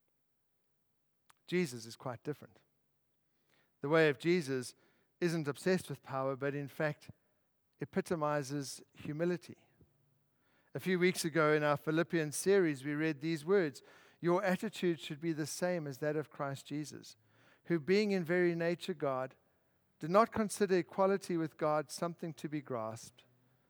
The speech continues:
but made himself nothing, taking the very nature of a servant,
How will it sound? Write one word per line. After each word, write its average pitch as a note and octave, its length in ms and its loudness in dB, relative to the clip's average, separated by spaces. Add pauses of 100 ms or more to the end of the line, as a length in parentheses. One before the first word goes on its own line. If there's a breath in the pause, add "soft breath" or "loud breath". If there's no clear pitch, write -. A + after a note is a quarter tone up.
(220)
but C#3 180 -6
made F#3+ 220 4
himself F#3+ 440 -2
nothing, F3+ 360 -6 (640)
taking F#3 420 4
the F3 80 2
very E3 280 2
nature F3+ 420 2
of G3 80 4
a F#3+ 80 4
servant, C#3+ 580 0